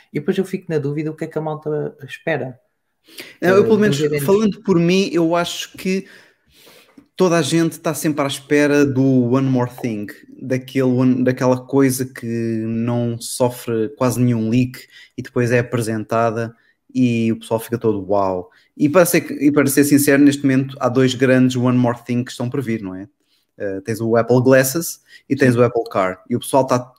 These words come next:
Speaker 2: todo focado nisso, tá, eh, à espera que isto aconteça, mesmo não havendo rumores que é agora, há muitos que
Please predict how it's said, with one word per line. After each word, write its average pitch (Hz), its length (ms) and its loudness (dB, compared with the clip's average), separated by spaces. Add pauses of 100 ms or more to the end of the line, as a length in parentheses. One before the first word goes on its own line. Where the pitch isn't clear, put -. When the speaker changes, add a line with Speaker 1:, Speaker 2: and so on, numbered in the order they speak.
(140)
Speaker 2:
todo 156 180 2
focado 110 320 -2
nisso, - 400 -8
tá, 98 360 -2 (460)
eh, 101 200 -6
à - 80 -6
espera 131 360 0
que 131 80 -12
isto 127 140 -6
aconteça, 131 640 -2 (320)
mesmo 135 280 4
não 135 100 6
havendo 127 260 2
rumores 127 360 2
que 131 100 -2
é 120 80 4
agora, 117 360 0
há 113 40 -2
muitos 127 240 0
que - 60 -16